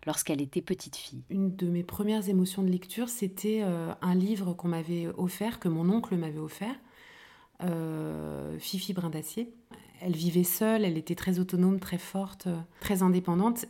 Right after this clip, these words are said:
Speaker 2: et, euh, c'était donc tout l'inverse de moi. Enfin, j'ai trouvé ça génial de vivre à neuf ans, euh, toute seule dans une maison envahie par les herbes,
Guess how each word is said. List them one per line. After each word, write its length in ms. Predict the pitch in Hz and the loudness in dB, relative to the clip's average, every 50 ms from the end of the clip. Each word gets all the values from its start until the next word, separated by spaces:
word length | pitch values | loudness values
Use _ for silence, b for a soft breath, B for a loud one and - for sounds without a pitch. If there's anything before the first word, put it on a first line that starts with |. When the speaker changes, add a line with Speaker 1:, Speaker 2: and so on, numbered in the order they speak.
| - - | -6 0
Speaker 2:
et, 240 | 190 185 185 180 170 | 2 2 4 4 2
euh, 320 | 160 156 156 156 160 - - - - - - | 0 -2 -2 -4 -4 -6 -8 -8 -10 -10 -12
c'était 240 | - - - - 156 | -12 -6 -2 0 2
donc 180 | 160 175 175 175 - - _ _ _ _ - | 2 2 0 0 -2 -8 _ _ _ _ -12
tout 160 | - - 202 | -4 0 2
l'inverse 440 | 196 175 170 165 180 190 185 180 175 | 2 4 4 2 2 0 0 0 -2
de 120 | 160 165 | -2 -2
moi. 300 | 160 160 165 180 196 208 196 | 0 0 2 2 0 0 -2
Enfin, 240 | 180 - - - - - - - - - - - | -4 -6 -8 -14 -14 -14 -14 -16 -18 -20 -20 -20
j'ai 140 | - - - - - _ _ _ _ | -20 -20 -20 -20 -20 _ _ _ _
trouvé 240 | - - - 180 139 | -16 -12 -12 -12 -10
ça 180 | - - - | -10 -10 -10
génial 460 | 151 147 139 139 139 143 147 156 175 165 | -8 -8 -6 -6 -6 -4 -4 -4 -4 -4
de 60 | - | -6
vivre 280 | - 147 147 147 147 | -8 -8 -8 -8 -8
à 100 | 139 - - | -8 -8 -6
neuf 280 | 143 156 156 156 151 | -6 -4 -6 -6 -6
ans, 200 | 147 156 160 - 151 | -6 -6 -6 -8 -10
euh, 760 | 151 - - - - - - - - 160 165 165 - - - - - - | -10 -14 -18 -20 -20 -20 -20 -20 -20 -18 -18 -18 -18 -18 -18 -16 -12 -8
toute 160 | - 180 180 | -6 -2 -2
seule 220 | - - 160 160 | 0 0 2 0
dans 120 | 165 156 151 | 0 0 -2
une 200 | 147 156 156 156 | 0 0 0 0
maison 340 | 160 160 151 156 160 170 180 | 0 0 0 -2 0 0 0
envahie 280 | 170 156 151 147 151 | 0 0 -2 -4 -4
par 180 | - 151 151 151 | -4 -6 -4 -4
les 240 | 147 147 147 147 147 | -4 -4 -4 -4 -4
herbes, 340 | 147 160 165 165 151 156 | -4 -4 -4 -6 -6 -8